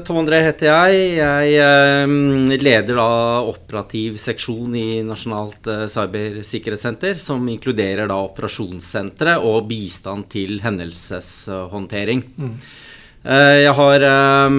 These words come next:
Speaker 1: bakgrunn fra Forsvaret,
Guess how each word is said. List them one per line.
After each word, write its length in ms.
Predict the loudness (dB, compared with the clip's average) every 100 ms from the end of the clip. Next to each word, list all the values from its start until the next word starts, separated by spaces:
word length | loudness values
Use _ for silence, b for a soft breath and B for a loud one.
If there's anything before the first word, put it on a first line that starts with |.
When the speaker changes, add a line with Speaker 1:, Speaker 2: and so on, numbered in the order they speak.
| 2 2 4
Speaker 1:
bakgrunn 500 | 2 2 0 0 -2
fra 680 | -2 0 0 0 0 -2
Forsvaret, 640 | -2 -4 -4 -2 0 0 -2